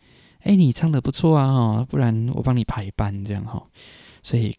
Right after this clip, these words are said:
除了带学长的班之外，哎，也开始让老板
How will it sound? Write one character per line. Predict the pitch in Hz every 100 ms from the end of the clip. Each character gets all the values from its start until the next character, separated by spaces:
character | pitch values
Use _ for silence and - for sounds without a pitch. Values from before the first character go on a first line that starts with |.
| _
除 | - 110
了 | 117 117
带 | 104 - 117 107 101
学 | 107 110
长 | 107
的 | 110
班 | - 101
之 | -
外， | 110 - -
哎， |
也 | 123 131 -
开 | 110
始 | 107 - 151 135 - - - _
让 | - 110 104 101 123 127
老 | 110 104
板 | 104 107